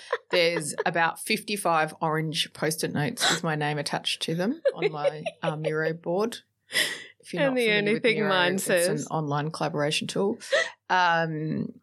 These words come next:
Speaker 2: they don't sponsor us, by the way, but
Speaker 1: <laughs>
Speaker 2: hashtag if they did, that would be great. Uh, and there's just one random green Post-it signifying Jade, and it just says lactose intolerance.
Speaker 1: Yeah, well, I feel sad. I mean,
Speaker 2: Mm-hmm.
Speaker 1: there's cheese.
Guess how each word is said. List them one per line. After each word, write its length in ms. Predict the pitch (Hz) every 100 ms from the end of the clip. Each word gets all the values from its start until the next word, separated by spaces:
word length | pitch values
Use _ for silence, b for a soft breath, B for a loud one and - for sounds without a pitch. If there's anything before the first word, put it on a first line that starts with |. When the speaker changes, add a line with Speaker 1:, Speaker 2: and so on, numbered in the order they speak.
| -
Speaker 2:
they 100 | 160
don't 180 | 151 -
sponsor 340 | 147 - -
us, 140 | 156
by 140 | - -
the 80 | -
way, 180 | 147 -
but 160 | - - _
Speaker 1:
<laughs> 100 | -
Speaker 2:
hashtag 480 | 170 - - 156 165
if 140 | 165
they 120 | -
did, 240 | - - -
that 120 | -
would 120 | -
be 60 | -
great. 260 | - - - B B B -
Uh, 280 | 185 180 -
and 120 | 190
there's 140 | 190
just 140 | 226 220
one 460 | 170 160 165 170 170 165
random 800 | 156 156 156 160 156 147 170 - -
green 400 | 165 165 160 170
Post-it 520 | - 160 - - -
signifying 680 | - 165 156 160 151 147 156
Jade, 420 | 156 151 151 151
and 80 | 147
it 80 |
just 160 | - 160
says 200 | 151 143
lactose 400 | - - - -
intolerance. 540 | - - - - - -
Speaker 1:
Yeah, 280 | 233 233 311
well, 140 | 320 311
I 100 | 320
feel 220 | - 359
sad. 640 | - 302 392 349 254 -
I 120 | - 269
mean, 220 | 277 285 277
Speaker 2:
Mm-hmm. 320 | 165 156 151
Speaker 1:
there's 220 | 285 302
cheese. 600 | - 254 302 285 - -